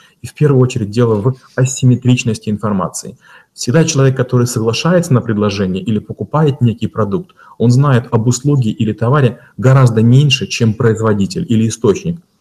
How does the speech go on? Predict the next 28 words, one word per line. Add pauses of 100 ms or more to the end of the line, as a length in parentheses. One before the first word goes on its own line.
(300)
э,
этих
ресурсов. (340)
И
обман,
к
сожалению,
становится
не
просто
нормой, (320)
а
это (920)
почти
всегда
подразумевается.
Как
бы (360)
нам
не
хотелось
быть,
знаете,
такими
к-,
красивыми
дипломатами
в,